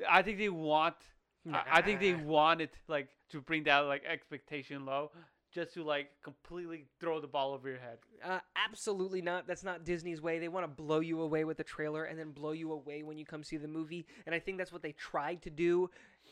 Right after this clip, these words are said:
Speaker 2: and they just failed.
Speaker 1: No,
Speaker 2: My
Speaker 1: like,
Speaker 2: thing is,
Speaker 1: you,
Speaker 2: is
Speaker 1: you have to think about the, um, the, the Prince Ali,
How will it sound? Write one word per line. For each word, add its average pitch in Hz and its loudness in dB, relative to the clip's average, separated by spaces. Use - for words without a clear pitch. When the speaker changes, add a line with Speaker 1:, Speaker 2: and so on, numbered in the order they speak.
Speaker 2:
and 160 -8
they 156 -4
just 143 -10
failed. 151 -4
Speaker 1:
No, 285 4
Speaker 2:
My 262 6
Speaker 1:
like, 311 2
Speaker 2:
thing 311 0
is, 269 0
Speaker 1:
you, 254 4
Speaker 2:
is 254 0
Speaker 1:
you 254 6
have 254 4
to - -16
think 262 -4
about 226 2
the, 214 2
um, 151 0
the, 131 -4
the 143 -10
Prince 180 -6
Ali, 165 -4